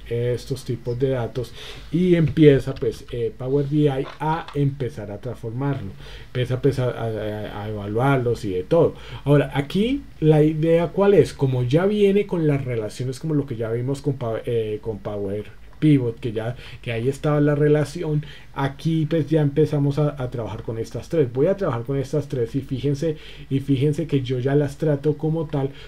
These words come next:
porque la idea es que nosotros, pues, eh, sí podamos, entonces, en ese sentido, poder llegar a, ¿qué?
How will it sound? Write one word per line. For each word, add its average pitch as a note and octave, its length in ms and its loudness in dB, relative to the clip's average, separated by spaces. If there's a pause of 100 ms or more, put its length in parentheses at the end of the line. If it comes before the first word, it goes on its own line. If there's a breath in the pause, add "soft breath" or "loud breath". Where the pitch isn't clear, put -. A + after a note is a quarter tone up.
(160 loud breath)
porque F#3 420 0
la F3+ 140 0
idea D#3+ 460 4
es C#3+ 180 2
que D3+ 160 2
nosotros, C3+ 540 -2
pues, C#3 400 -4
eh, A#2 240 -2
sí C#3 220 2
podamos, C#3 640 0
entonces, B2 560 -6
en B2 160 -4
ese A#2 240 -6
sentido, B2+ 500 -2 (380 loud breath)
poder A2+ 320 -2
llegar B2+ 400 -2
a, C3 180 -4
¿qué? F#3 240 -2